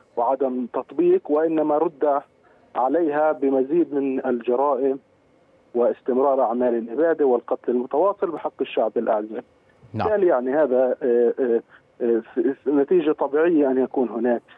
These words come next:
Speaker 1: انضمام متتالي للدول التي، يعني، على الأقل ترى أن، آه، قواعد، آه، العدالة والإنصاف يجب أن تسود في هذا العالم، لا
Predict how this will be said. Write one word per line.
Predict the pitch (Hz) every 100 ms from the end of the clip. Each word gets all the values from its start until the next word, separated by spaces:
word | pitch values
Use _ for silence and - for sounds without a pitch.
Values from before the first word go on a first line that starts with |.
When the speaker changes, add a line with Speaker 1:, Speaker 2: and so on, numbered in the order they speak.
| _ -
Speaker 1:
انضمام | 127 120 127 135 131 120
متتالي | 123 127 - 139 120 117 - -
للدول | 127 120 120 127 120 - 117 117 143 - _ -
التي، | 131 151 -
يعني، | 147 131
على | 131 143
الأقل | 143 143 139 127 -
ترى | 147 147 131
أن، | 131 131 127 127 - - -
آه، | 135 123 123 - - - _
قواعد، | - 135 151 120 123 -
آه، | 120 123 123
العدالة | 127 120 127 139 127
والإنصاف | 127 123 131 - 120 123
يجب | 135 127 120
أن | 120
تسود | 120 - 120 113 - - _ -
في | 127
هذا | 143 120
العالم، | 113 135 233 254
لا | 240